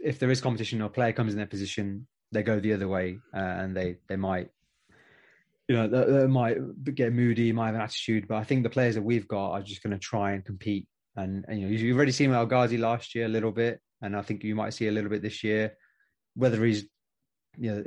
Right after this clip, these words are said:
good enough long term, I'm not too sure. But I think someone like Traore, second season, like you just said, I, I, I really think he might come into his own this season. Uh, whether it's off the bench or in odd games, I do think we'll change it up a little bit more this year and be a bit more flexible in our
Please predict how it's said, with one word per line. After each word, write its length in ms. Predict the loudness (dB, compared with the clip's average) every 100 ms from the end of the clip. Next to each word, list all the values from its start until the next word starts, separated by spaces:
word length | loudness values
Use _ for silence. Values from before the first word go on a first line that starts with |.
| -4
good 140 | -2 0
enough 280 | -2 -4 -4
long 180 | -2 -2
term, 300 | -2 -4 -6 -8
I'm 80 | -8
not 160 | -6
too 140 | -6 -6
sure. 360 | 0 2 2
But 240 | -2 -2 -2
I 120 | -2
think 240 | -2 -2
someone 220 | 0 2
like 120 | 2 0
Traore, 640 | 2 4 4 2 0 -4 -10
second 320 | -8 -6 -4
season, 400 | -2 0 -2 -4
like 180 | -6 -6
you 60 | -8
just 220 | -6 -2
said, 320 | 0 0 -4 _ _ _ _ _ -10
I, 60 | -8 -4
I, 100 | -2 0
I 20 |
really 260 | 2 4 4
think 220 | 2 0
he 120 | 0
might 280 | 0 -2 -4
come 200 | -4 -2
into 200 | -2 -4
his 140 | -4 0
own 280 | -2 -2
this 180 | -6 -8
season. 380 | -6 -6 -6 -12 _ _
Uh, 260 | -6 -4 -2
whether 280 | 0 0 0
it's 120 | -2
off 140 | -4
the 80 | -2
bench 520 | 0 0 0 -6 -12 -12
or 340 | -4 -2 -2 -2
in 220 | -4 -4 -10
odd 320 | -6 -4 -2
games, 400 | -2 -4 -8 -14 _ _ -6
I 80 |
do 160 | 0 2
think 200 | 0 -2
we'll 140 | -4
change 300 | -4 -2 0
it 80 | 0
up 120 | -2
a 40 | -2
little 200 | -2 -2
bit 100 | -4
more 180 | -4 -4
this 220 | -4 -4
year 60 | -2
and 60 |
be 80 | -2
a 20 |
bit 60 | -2
more 80 | -6
flexible 460 | -10 -12 -8 -6 -4
in 60 |
our 180 | -4